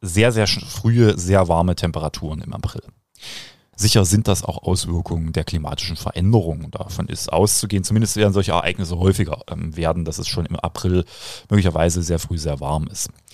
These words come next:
Das hat dazu geführt, dass es einen überdurchschnittlich starken Austrieb bei den Reben der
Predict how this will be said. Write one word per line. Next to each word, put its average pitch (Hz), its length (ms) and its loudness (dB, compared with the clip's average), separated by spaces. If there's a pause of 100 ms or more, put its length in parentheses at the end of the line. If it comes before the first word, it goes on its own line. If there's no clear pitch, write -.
(300)
Das - 160 2
hat 104 160 4
dazu 110 220 4
geführt, 127 420 2
dass 98 80 0
es 107 140 0
einen 107 120 -2
überdurchschnittlich 110 1120 0
starken 95 640 0 (100)
Austrieb - 720 -2
bei 76 220 0
den 80 160 -2
Reben 85 480 -2 (260)
der 76 400 -4